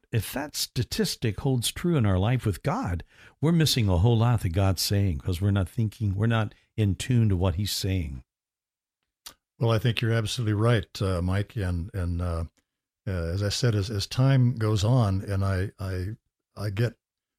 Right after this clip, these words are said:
Speaker 2: greater and greater pleasure out of listening to other people's, uh, thoughts and comments and,
Speaker 1: Mm-hmm.
Speaker 2: and less of my own. And, and I like to think that this is part of the, uh, part of my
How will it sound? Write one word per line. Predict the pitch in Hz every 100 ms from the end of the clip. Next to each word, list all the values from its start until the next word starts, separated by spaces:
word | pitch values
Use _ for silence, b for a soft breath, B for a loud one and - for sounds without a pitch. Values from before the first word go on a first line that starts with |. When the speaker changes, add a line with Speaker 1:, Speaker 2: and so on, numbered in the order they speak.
| _
Speaker 2:
greater | 95 117 147
and | 143
greater | 98 117 104
pleasure | 90 127 127 123 92
out | 92
of | 85
listening | 104 131 - 92 87
to | - 101 92 104
other | 107 101
people's, | - 104 95 90 - 98
uh, | 92 87
thoughts | 117 107 -
and | 98
comments | - 110 104 107 107 92
and, | 113 127
Speaker 1:
Mm-hmm. | - _ _ _ -
Speaker 2:
and | 104 95
less | 95 147 -
of | 127
my | 113 113
own. | 160 101 87
And, | 92 104
and | 98
I |
like | 95 117 120
to | -
think | 127 120
that | 98
this | 113 -
is | 95
part | 123 117
of | 101
the, | 92 95 90 90
uh, | 82 - _ _ _ _ -
part | 120
of | 104
my | 101 95